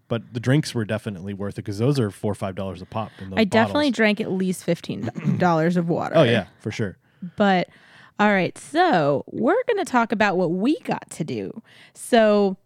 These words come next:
Speaker 2: first off, we left you guys here a couple minutes ago where we're running off to the side of Main Street. We're trying not to get trampled. We don't wanna be from the scene in The Lion King, what, you know, where all the, uh, what is it, the wildebeest?
Speaker 1: The wildebeests.
Speaker 2: The wildebeests,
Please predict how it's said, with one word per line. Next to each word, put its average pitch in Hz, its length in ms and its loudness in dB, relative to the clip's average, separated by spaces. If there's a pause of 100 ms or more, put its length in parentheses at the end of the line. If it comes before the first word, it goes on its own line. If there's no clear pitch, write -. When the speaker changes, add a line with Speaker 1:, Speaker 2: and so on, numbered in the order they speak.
Speaker 2:
first 294 220 2
off, 226 240 0
we 233 100 0
left 214 240 0
you 226 60 0
guys 202 300 2
here 208 220 2
a 196 40 0
couple 196 240 0
minutes 196 300 0
ago 208 260 4
where 202 200 4
we're 226 180 4
running 349 500 2
off 285 180 2
to 240 100 0
the 208 100 2
side 190 240 2
of 185 60 0
Main 254 260 0
Street. 254 240 0
We're 226 100 4
trying 226 300 2
not 208 140 2
to 202 100 -2
get 175 140 -4
trampled. 262 760 2 (400)
We 285 100 2
don't 254 100 6
wanna 208 200 4
be 190 240 2
from 196 220 2
the 185 60 0
scene 190 240 0
in 175 80 0
The 160 100 -2
Lion 302 600 0
King, 277 480 0 (320)
what, 190 300 0
you 202 120 2
know, 196 60 4
where 202 200 4
all 208 120 4
the, 202 280 0 (140)
uh, 185 240 4
what 180 180 2
is 175 120 0
it, 175 140 -2
the 165 100 2
wildebeest? 226 880 2
Speaker 1:
The 104 100 0
wildebeests. 95 800 -2
Speaker 2:
The 214 100 6
wildebeests, 208 840 2